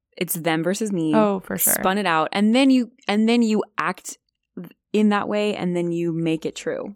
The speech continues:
Speaker 2: Absolutely. And make it true that they don't like you.
Speaker 1: Make it true that they don't
Speaker 2: Because
Speaker 1: like me 'cause I'm being a
Speaker 2: yes.
Speaker 1: fucking weirdo 'cause I'm be-, in my head about it.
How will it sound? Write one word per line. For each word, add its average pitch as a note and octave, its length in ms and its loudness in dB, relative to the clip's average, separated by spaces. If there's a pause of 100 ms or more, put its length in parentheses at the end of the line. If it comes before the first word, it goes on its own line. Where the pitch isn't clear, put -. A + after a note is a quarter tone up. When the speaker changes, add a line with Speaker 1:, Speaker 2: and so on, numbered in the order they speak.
Speaker 2:
Absolutely. A3 760 -4
And G#3 100 0
make G#3 140 2
it A3 80 -4
true G#3+ 100 -2
that G#3 80 -2
they G3+ 100 0
don't G3 160 0
like A#3+ 220 0
you. G#3+ 100 2
Speaker 1:
Make D4 120 4
it D#4 80 -2
true C5+ 160 -2
that D4 60 2
they A#3+ 80 4
don't A#3 100 4
Speaker 2:
Because - 20 4
Speaker 1:
like A3 140 2
me A3 100 2
'cause G#3+ 140 0
I'm A3 80 2
being A#3 100 4
a A3+ 40 4
Speaker 2:
yes. G3 100 -4
Speaker 1:
fucking A#3 260 0
weirdo A3 320 2
'cause G3+ 100 -2
I'm F#3 160 -2
be-, E3 200 -8
in G3 100 -2
my F#3 100 -2
head F#3+ 360 -8
about A3 180 -8
it. - 80 -8